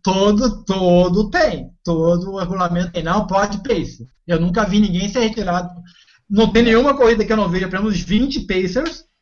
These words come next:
né? Com alguém correndo com o tio, com o primo, com o irmão, com, com o Edu hoje tava com o, o Alexandre, né?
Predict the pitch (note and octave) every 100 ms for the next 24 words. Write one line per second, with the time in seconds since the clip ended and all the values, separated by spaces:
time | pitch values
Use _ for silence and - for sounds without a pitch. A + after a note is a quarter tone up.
0 | _ D#3 A#3 A#3 F3 D#3 D3 F#3 F#3 D3+
1 | E3+ E3 C3+ - F#3 G3+ D3+ B2+ F#3 F#3
2 | F3 C#3 C#3 F3+ F3 C#3+ D3 C3+ B2 _
3 | _ _ D#3 E3 G3+ G3 A#3+ A3+ A#3+ G#3+
4 | G3+ F#3 F3 F3 E3+ D#3+ D#3 D3+ D3 C#3+
5 | C3+ C3 B2 _ _ _ _ D#3+ F3 F3
6 | G3+ C4 C#4+ C4 - _ _ _ D3 B3